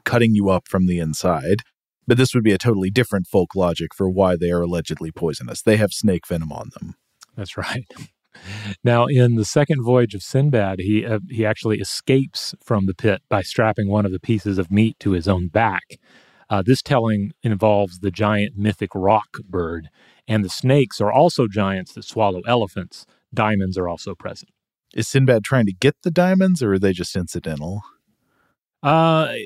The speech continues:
Speaker 2: he is mainly just trying to escape at this point, so it's just kind of
Speaker 1: Okay.
Speaker 2: a clever escape, uh, scheme, I believe. But, you know, I, I, the, the, the Voyages of Sinbad and so forth, I feel like those are stories I need to properly revisit. Um, maybe we can find a way to explore them in a future episode.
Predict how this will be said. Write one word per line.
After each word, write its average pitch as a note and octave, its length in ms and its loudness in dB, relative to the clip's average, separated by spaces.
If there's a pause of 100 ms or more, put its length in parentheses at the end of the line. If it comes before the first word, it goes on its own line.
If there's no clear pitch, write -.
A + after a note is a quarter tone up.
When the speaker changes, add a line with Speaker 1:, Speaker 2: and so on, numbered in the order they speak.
Speaker 2:
he F#3 500 0
is D3+ 320 2
mainly D#3 380 6
just C3+ 200 0
trying B2 200 0
to G#2+ 80 2
escape G2+ 480 -2 (200)
at G#2+ 200 -12
this G2+ 160 -8
point, - 360 -12
so G#2 140 -8
it's F#2 100 -8
just F#2 160 -4
kind G2 140 -4
of F2+ 80 -4
Speaker 1:
Okay. F#2+ 120 -2
Speaker 2:
a G2+ 40 -12
clever F#2 320 -4
escape, F2 540 -6
uh, E2+ 140 -8
scheme, F2 380 -6
I F2 100 -6
believe. F#2+ 500 0
But, G#2+ 160 2 (340)
you D#3 80 4
know, E3+ 160 6
I, D3+ 300 -2
I, C#3 100 -8
the, D3+ 260 -8
the, C#3+ 460 -2
the B2+ 100 -4
Voyages D3+ 380 2
of A#2 80 -2
Sinbad B2+ 540 2
and A#2 100 -4
so B2 140 -2
forth, B2 240 -4
I - 20 -2
feel D3+ 140 -2
like C#3 140 0
those B2 200 0
are A2 60 -4
stories A2 400 0
I G#2+ 80 0
need G#2+ 260 0 (220)
to G2 280 2
properly G2+ 560 0
revisit. F#2 680 -2
Um, F2 420 -6
maybe G#2+ 240 -4
we G#2+ 80 -4
can G2+ 140 -6
find F#2+ 240 -6
a F2+ 40 -6
way F#2 200 -2
to F#2+ 140 -2
explore F#2 540 -2
them E2+ 200 -6
in E2+ 60 -12
a D#2 40 -12
future F#2 340 -8
episode. F2+ 520 -12